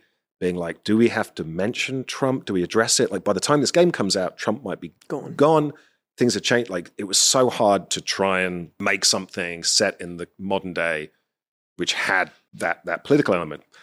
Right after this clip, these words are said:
Speaker 1: So when we started with Immortality, I was like, "Oh, no politics. The, we're not gonna have to worry. You know, it's gonna be about film, and we're gonna explore film and the twentieth century. And it's gonna be really fun and, and getting to be really geeky and cinephile and exciting."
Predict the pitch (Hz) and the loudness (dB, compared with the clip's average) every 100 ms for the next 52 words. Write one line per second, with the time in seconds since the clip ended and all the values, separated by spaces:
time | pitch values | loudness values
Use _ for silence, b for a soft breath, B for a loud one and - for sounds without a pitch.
0 | b b - 104 98 120 143 120 - 117 | b b 2 2 2 2 4 2 2 0
1 | 98 98 90 135 117 85 - 82 - - | 0 -4 -2 -2 -2 -4 -6 -6 -2 0
2 | 120 87 - _ 95 127 139 135 117 - | 0 -4 -12 _ 2 2 4 4 2 2
3 | 90 - - - 104 110 110 123 113 123 | -2 -4 -6 -4 2 2 2 0 4 4
4 | 120 117 123 110 131 131 120 104 92 - | 4 0 0 2 4 4 2 0 0 2
5 | 117 98 101 92 87 - - 180 127 107 | 2 2 0 0 -4 0 4 6 6 4
6 | 95 92 98 95 - - 156 - 175 135 | 0 0 0 0 -2 2 2 4 4 6
7 | 107 95 92 95 160 131 135 113 92 110 | 4 2 -2 2 2 4 2 0 -2 -4
8 | 104 170 175 - 151 117 98 87 87 98 | 0 2 2 2 2 4 2 -2 -4 -6
9 | 95 123 107 - - 127 135 92 127 113 | -2 0 0 -2 -4 -2 -2 0 -4 -2
10 | 120 101 92 - 135 113 - 104 92 87 | 0 0 0 2 2 2 -2 -4 -2 -4
11 | 82 82 - - - 101 78 | -6 -12 -14 -8 -4 -4 -6